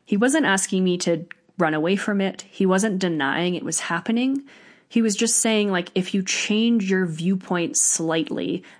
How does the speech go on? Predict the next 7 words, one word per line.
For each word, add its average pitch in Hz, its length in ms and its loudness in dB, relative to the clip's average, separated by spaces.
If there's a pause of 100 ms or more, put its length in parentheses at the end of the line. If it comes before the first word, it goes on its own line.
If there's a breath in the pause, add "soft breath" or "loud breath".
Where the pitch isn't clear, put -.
(100)
is 190 180 2
there 196 200 2
another 175 440 0
definition 175 960 -2 (480 loud breath)
or 190 160 2
reality 156 760 0
here 160 560 -4